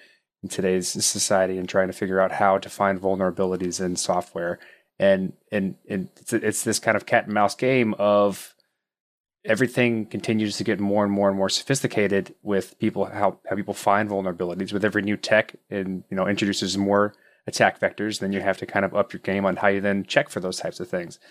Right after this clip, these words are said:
How do you, but, and this is a, a very large profitable market because there's so much money on the line because we rely so much on technology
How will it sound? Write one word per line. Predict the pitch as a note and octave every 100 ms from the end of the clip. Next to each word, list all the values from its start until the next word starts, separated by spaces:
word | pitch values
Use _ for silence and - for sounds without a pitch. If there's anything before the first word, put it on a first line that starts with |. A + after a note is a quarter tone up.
| _ _ _ _ -
How | - F3+
do |
you, | G#3+ F#3 - _ _
but, | B2+
and | B2 B2 - -
this | D3
is | G#3+ E3 - A2+
a, | A2+ A2 - _ _ _ _ _
a | G#2+
very | F#2 - B2 C3+
large | G2+ G2+ G#2 A2 G2+ - - _ _ _
profitable | A#2+ A2+ A#2+ G2+ G2
market | G2+ A#2 A#2+ F#2+ -
because | G2+ G#2+ F#2+
there's | G2 -
so | A2
much | G#2 G#2
money | G2+ A#2+ A#2
on | F#2+ F#2+
the |
line | F#2+ F#2 F2+ F#2+ - _ _ _ _
because | G2+ G#2+ F#2+
we | G2+
rely | G2+ G2 F#2+
so | F#2 - G2
much | F#2+ - - - _ _ _ _
on | G2 F#2 F2+
technology | - F#2+ G#2 C#3 G#2 F2 F2+